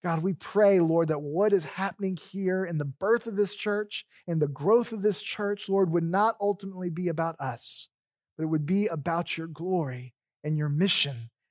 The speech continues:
and the spread of your kingdom. So, Father, we thank you for your grace. We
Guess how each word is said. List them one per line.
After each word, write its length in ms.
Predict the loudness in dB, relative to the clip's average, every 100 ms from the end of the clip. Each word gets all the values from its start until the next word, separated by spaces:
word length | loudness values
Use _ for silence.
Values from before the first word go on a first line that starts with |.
| -10
and 80 | -8
the 80 | -6
spread 340 | -6 -2 -2
of 120 | -2
your 100 | -4
kingdom. 380 | -8 -10 -12 -12 -20 _ _ _ -20 _ _
So, 100 | -6
Father, 340 | 2 6 6 6
we 140 | 2
thank 480 | -2 0 2 0 -4
you 140 | -10 -10
for 120 | -4 0
your 140 | 0
grace. 380 | 2 4 4 0
We 140 | -8